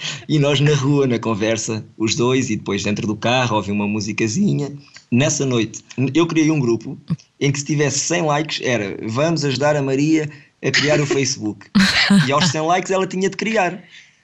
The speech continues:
Pronto, e ela achava que não era possível, e não demorou uma semana. Nessa noite trocámos o número de telemóvel, com base nessa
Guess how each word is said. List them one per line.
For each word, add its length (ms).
Pronto, 220
e 60
ela 100
achava 240
que 80
não 80
era 160
possível, 480
e 180
não 140
demorou 300
uma 140
semana. 400
Nessa 300
noite 140
trocámos 360
o 60
número 240
de 40
telemóvel, 720
com 180
base 300
nessa 480